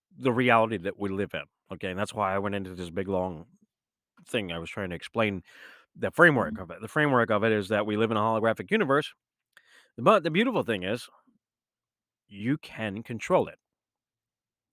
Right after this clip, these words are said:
Speaker 1: And I know this for a fact because we do it.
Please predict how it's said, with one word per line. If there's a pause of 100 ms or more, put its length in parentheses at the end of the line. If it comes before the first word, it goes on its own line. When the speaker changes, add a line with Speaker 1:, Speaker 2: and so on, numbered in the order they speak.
(680)
Speaker 1:
And (380)
I
know
this
for
a
fact
because (120)
we
do
it.